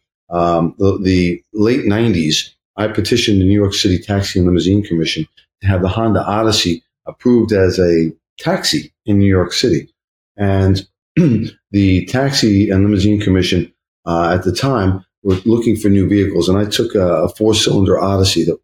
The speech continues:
weren't selling particularly well at the time and had it what's known as hacked up or painted yellow, had a partition put in, and then, um,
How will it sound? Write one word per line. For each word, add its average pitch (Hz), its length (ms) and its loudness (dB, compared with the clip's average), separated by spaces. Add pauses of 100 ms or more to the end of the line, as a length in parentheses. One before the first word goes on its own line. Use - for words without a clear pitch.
weren't 147 240 -2
selling 113 300 -2
particularly 98 580 -2
well 90 300 2
at 80 80 -4
the 85 80 -10
time 85 400 -4 (480)
and 92 460 0
had 104 220 0
it 101 100 -2
what's 95 200 -2
known 98 160 0
as 85 120 0
hacked 113 400 -6
up 85 260 -2 (320)
or 87 160 -4
painted 98 460 -2
yellow, 87 320 2
had 87 160 -2
a - 40 -4
partition 101 520 -2
put 92 160 0
in, 82 240 0 (400)
and 98 180 0
then, 98 140 2
um, 92 360 0